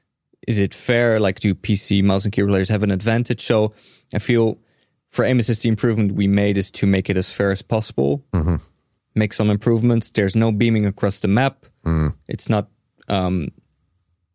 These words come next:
Speaker 1: c-, console players that now have an advantage, but we wanted to make sure it was a more even playground as well
Speaker 2: Yeah.
Speaker 1: for players. Um,
Speaker 2: Yeah.
Speaker 1: so I
Speaker 2: Thank
Speaker 1: wanted to add that as well.
Speaker 2: Yeah, I'm a controller player.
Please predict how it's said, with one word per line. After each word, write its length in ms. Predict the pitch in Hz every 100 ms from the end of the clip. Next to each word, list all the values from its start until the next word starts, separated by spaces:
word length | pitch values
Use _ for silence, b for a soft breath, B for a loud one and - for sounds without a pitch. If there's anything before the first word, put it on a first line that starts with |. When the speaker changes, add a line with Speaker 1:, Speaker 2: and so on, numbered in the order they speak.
| _ -
Speaker 1:
c-, 80 | - - _
console 280 | - 113 -
players 260 | - 101 98
that 80 | 92
now 120 | 101
have 140 | 101
an 60 | 98
advantage, 540 | 92 98 110 120 123 -
but 160 | 101
we 120 | 104
wanted 240 | 98 104 92
to 80 | 95
make 160 | 92
sure 180 | - 98
it 140 | 95
was 160 | 104 92
a 40 |
more 220 | 101 98 65
even 300 | 107 92 90
playground 500 | - 90 90 90 -
as 160 | 101
well 240 | 98 92 107 b
Speaker 2:
Yeah. 180 | 123 - -
Speaker 1:
for 160 | - -
players. 580 | - - - - - -
Um, 340 | - - - 123 - _ _ _ _ _ _ -
Speaker 2:
Yeah. 140 | 73 - - -
Speaker 1:
so 140 | -
I 20 |
Speaker 2:
Thank 80 | 120
Speaker 1:
wanted 220 | 113 104
to 120 | - -
add 120 | 98
that 180 | 110 -
as 100 | 110
well. 160 | 127 - b b b b b b b b _ -
Speaker 2:
Yeah, 300 | 82 76 69
I'm 140 | 101
a 60 | 98
controller 420 | - 92 98 87
player. 420 | 80 90 85 80